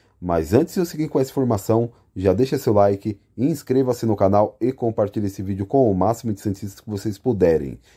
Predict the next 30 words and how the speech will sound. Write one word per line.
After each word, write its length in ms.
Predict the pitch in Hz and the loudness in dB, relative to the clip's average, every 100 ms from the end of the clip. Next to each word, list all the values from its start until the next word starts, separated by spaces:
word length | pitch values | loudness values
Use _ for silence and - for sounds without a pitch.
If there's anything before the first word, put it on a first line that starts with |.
| - | -2
Então 200 | 131 185 | 2 4
bora 200 | 165 127 | 6 4
lá 160 | 123 | 4
pra 120 | 131 113 | 0 -4
primeira 280 | 120 110 | -4 -4
informação 500 | 107 113 98 95 113 | -4 -4 -4 -2 -2
do 120 | 110 101 | -2 -2
nosso 280 | 98 - | -2 -4
Peixão. 760 | 101 127 117 92 - 95 76 65 - _ _ _ - | -6 -2 -2 -2 0 0 0 -6 -18 _ _ _ 0
Torcedor 380 | 120 - 113 117 | 2 4 2 2
santista, 800 | 127 110 131 107 - 85 71 - _ | 0 0 2 2 2 -2 -4 -6 _
e 140 | 85 | 0
a 80 | 107 | 2
notícia 440 | 120 104 117 113 123 | 4 0 -2 0 -2
é 20 | |
a 40 | |
seguinte, 520 | - 147 113 113 - | 0 -4 -2 -2 -4
torcedores 520 | 98 101 101 98 98 95 | -4 -4 -2 0 0 0
do 100 | 95 | -2
Peixão. 560 | 101 98 131 101 73 - _ _ - | -2 2 4 2 0 -12 _ _ -4
A 140 | 90 | -2
venda 280 | 80 110 151 | 0 0 2
do 80 | 143 | 2
atacante 480 | - 117 - 110 113 | 2 0 -2 -2 0
Yuri 140 | 107 | 2
Alberto 520 | 95 82 95 101 - | 4 2 2 0 -4
deve 320 | 87 110 135 127 | 0 2 2 0
render 380 | 117 92 104 | -2 0 0
mais 240 | 101 117 110 | 0 0 0
de 180 | 117 | -2